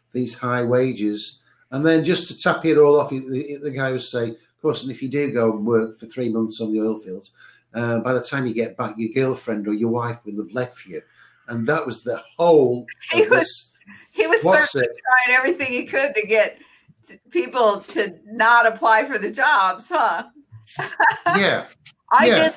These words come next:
Speaker 2: watch,
Speaker 1: It was ob-,
Speaker 2: I,
Speaker 1: it was
Speaker 2: I watched
Speaker 1: obvious. It was
Speaker 2: a lot of
Speaker 1: obvious.
Speaker 2: that video, and it, it seemed like most of the, most of the work that he was doing was stocking shelves with, with, uh,
Speaker 1: Yeah.
Speaker 2: bottles or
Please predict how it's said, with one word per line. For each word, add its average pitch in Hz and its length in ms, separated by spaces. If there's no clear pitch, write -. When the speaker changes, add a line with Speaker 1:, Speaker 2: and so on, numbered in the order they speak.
Speaker 2:
watch, 254 220
Speaker 1:
It 190 140
was 180 120
ob-, 226 100
Speaker 2:
I, 208 140
Speaker 1:
it 220 80
was 190 140
Speaker 2:
I - 80
watched 247 160
Speaker 1:
obvious. 143 340
It 170 160
was 147 100
Speaker 2:
a 175 40
lot - 100
of 233 80
Speaker 1:
obvious. 240 160
Speaker 2:
that - 160
video, 175 600
and 180 540
it, - 160
it 220 160
seemed - 300
like 208 240
most 262 300
of - 100
the, - 180
most 208 260
of 240 120
the 190 80
work 233 360
that 208 120
he 339 180
was 226 240
doing 202 400
was 190 260
stocking - 600
shelves 214 640
with, 170 180
with, 196 280
uh, 175 560
Speaker 1:
Yeah. 120 300
Speaker 2:
bottles 185 560
or 156 260